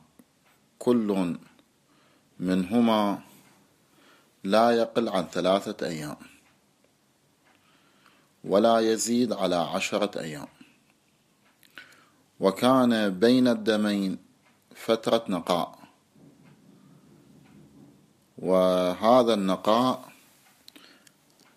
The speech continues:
أقل من عشرة أيام.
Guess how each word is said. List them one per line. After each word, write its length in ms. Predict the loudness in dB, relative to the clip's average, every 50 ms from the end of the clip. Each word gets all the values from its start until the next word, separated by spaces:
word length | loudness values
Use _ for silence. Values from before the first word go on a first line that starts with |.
| _ _ _ _ _ _ _ _ _ _ _ _ _ _ _ _ _ _ _ _ -6 -6
أقل 340 | -4 0 2 2 4 2
من 180 | 2 -2 -2 -2
عشرة 480 | -2 -2 -2 -2 -2 -4 -4 -4 -4 -6
أيام. 260 | -6 -6 -8 -12